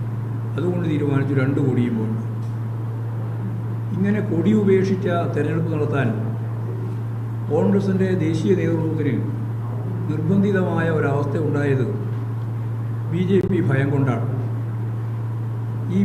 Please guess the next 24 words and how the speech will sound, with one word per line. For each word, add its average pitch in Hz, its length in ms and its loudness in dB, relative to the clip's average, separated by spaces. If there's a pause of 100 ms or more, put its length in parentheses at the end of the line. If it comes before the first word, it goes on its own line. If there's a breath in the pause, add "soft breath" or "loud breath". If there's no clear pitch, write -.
ബി 160 180 2
ജെ 180 160 4
പിയുടെ 165 300 0
വിമർശനത്തെ 151 500 0 (120)
തന്നെ 139 260 0 (160)
ഭയപ്പെടുന്ന 123 500 0
ഇവർക്ക് 117 320 0
എങ്ങനെയാണ് 131 460 2 (100)
ഫാസിസത്തെ 120 640 0
നേരിടാനാവുക? 117 600 0 (2000)
നമ്മളിപ്പോൾ 170 380 0 (120)
ഈ 202 40 4 (280)
ഇന്ത്യയിൽ 185 420 2
മുഴുവൻ 170 320 0
നടത്തിക്കൊണ്ടിരിക്കുന്ന 170 760 -2
ഏറ്റവും 165 220 -2
പ്രധാനപ്പെട്ട 160 440 0 (200)
ഒരു 156 160 0
സമരം 143 300 0 (1120)
ഈ 170 40 0 (120)
ഇന്ത്യ 180 220 2 (120)
നിലനിൽക്കണോ? 160 500 2 (140)
ഈ 135 40 2 (100)
ജനാധിപത്യ 156 580 0